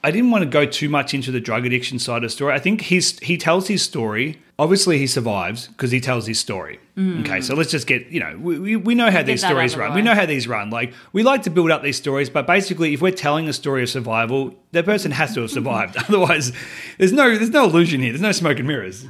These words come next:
Speaker 2: Where, where did you get this story
Speaker 1: Although
Speaker 2: from?
Speaker 1: in saying that, some people don't survive.
Speaker 2: Well, sometimes there's one survivor and one not survivor,
Speaker 1: Okay.
Speaker 2: or two not survivors, one survivor, two survivors, one not survivor.
Speaker 1: Whatever
Speaker 2: There's
Speaker 1: combination.
Speaker 2: an endless combination of numbers.
Speaker 1: Yes.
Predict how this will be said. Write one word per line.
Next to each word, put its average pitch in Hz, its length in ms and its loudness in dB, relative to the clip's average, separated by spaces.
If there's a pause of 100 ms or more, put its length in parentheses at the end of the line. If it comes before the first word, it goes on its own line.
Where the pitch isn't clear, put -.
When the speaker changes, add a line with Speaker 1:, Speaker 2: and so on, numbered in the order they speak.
Speaker 2:
Where, 226 300 -2
where 226 180 -2
did 254 140 -6
you 240 80 -8
get 196 160 -8
this 190 140 -8
story 165 220 -8
Speaker 1:
Although 185 180 2
Speaker 2:
from? 214 60 2
Speaker 1:
in 202 60 2
saying 254 240 2
that, 180 140 2
some 208 160 -2
people 208 160 0
don't 120 420 -6
survive. 80 400 -12 (200)
Speaker 2:
Well, 233 120 2
sometimes 262 420 2
there's 196 160 0
one 175 300 0
survivor 151 500 -2
and 151 140 -6
one 147 160 -4
not 190 240 -2
survivor, 220 420 2 (260)
Speaker 1:
Okay. - 60 -6
Speaker 2:
or 165 140 -2
two - 260 -4
not 220 220 2
survivors, 190 400 0
one 175 160 -4
survivor, 165 380 -4
two 175 180 -6
survivors, 156 380 -6
one 151 160 -10
not 147 160 -10
survivor. 139 440 -14
Speaker 1:
Whatever 170 280 4
Speaker 2:
There's 254 100 0
Speaker 1:
combination. 131 320 2
Speaker 2:
an 247 160 4
endless 233 160 2
combination 208 680 -2
of 185 120 -4
numbers. 175 480 -6 (240)
Speaker 1:
Yes. 113 380 -4